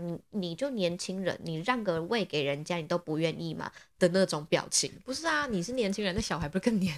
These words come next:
Speaker 2: 轻吗？
Speaker 1: 对，然后我就想说，呃，这个状况之下，我应该要怎么样？那他就是站在那边一副，就是我帮他配音，“嗯哼，that's right, you gotta stand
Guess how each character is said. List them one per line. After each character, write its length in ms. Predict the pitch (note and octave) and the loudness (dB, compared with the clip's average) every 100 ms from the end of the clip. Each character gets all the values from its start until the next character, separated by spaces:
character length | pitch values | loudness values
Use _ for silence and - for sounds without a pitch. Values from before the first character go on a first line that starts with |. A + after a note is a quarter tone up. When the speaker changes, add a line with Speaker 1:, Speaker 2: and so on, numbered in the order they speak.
| D#3+ | 0
Speaker 2:
轻 240 | - G#3 | 2 10
吗？ 80 | C#5 | 10
Speaker 1:
对， 240 | C5+ C#4 - - | 10 6 2 0
然 120 | D#4+ | 4
后 100 | G#4+ | 6
我 60 | A4 | 8
就 80 | A#4+ | 8
想 180 | G4+ A#3 | 6 4
说， 140 | D#4 D#4+ D4 - | 2 0 -2 -2
呃， 1400 | G3+ G#3 G3+ G#3 G#3 G3+ G3+ F#3+ F#3+ F#3+ G3 G3 F#3+ F#3 F#3+ | 2 4 4 2 2 2 2 2 2 2 2 0 0 -2 -4
这 100 | - | 6
个 60 | D#4 | 8
状 240 | A3 B3+ | 10 6
况 220 | A3 A#3 G3+ | 6 0 0
之 160 | G3 | -2
下， 180 | F#3+ F#3+ | 2 4
我 100 | D#3+ | 2
应 60 | D#3 | 2
该 80 | |
要 80 | F3+ | 0
怎 140 | F3+ - | 0 0
么 80 | |
样？ 180 | D3+ E3+ | 2 2
那 60 | F#3+ | 4
他 100 | A#3 | 6
就 120 | C4 | 6
是 80 | A#3+ | 6
站 200 | C4 C4 | 4 4
在 80 | A3+ | 2
那 80 | |
边 220 | G#3+ A3 F3 | 0 -2 -2
一 40 | |
副， 280 | - A#3+ - _ _ | -4 -4 -4 _ _
就 80 | A#3 | -2
是 320 | A3 A3 F#3 - | 0 2 0 0
我 60 | |
帮 140 | E3 F3 | 2 4
他 60 | |
配 180 | F#3 F#3+ | 6 4
音 100 | F#3 - | 4 -2
，“嗯 260 | G#3+ G3+ G3+ | 2 2 2
哼， 540 | C#4 C4+ C#4 D4 D#4+ | 0 2 0 -2 -2
that's 300 | B3 B3 C4 | 2 4 4
right, 560 | C4+ B3+ A3 A3+ B3 D#4 - _ _ - | 4 4 6 4 2 -2 -8 _ _ -4
you 100 | G3 | 0
gotta 200 | A3 F#3+ | 2 2
stand 300 | - G3+ | 2 2